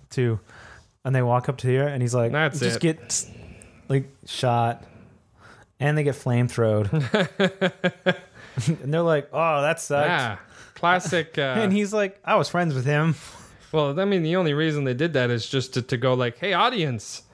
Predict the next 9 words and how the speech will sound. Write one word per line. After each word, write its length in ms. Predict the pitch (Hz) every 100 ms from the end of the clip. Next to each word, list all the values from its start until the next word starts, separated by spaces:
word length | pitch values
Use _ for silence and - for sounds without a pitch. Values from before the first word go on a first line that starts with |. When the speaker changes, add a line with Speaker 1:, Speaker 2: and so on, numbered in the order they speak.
| - _ - _ -
Speaker 2:
it's 220 | 175 -
dangerous 500 | - 165 233 156 135
to 120 | 127
do 240 | 117 120 117
that." 460 | 156 202 165 180 - - - _ - - - 143
Now 180 | 143
Bond's 340 | 135 175 226 165
gonna 140 |
have 40 | 147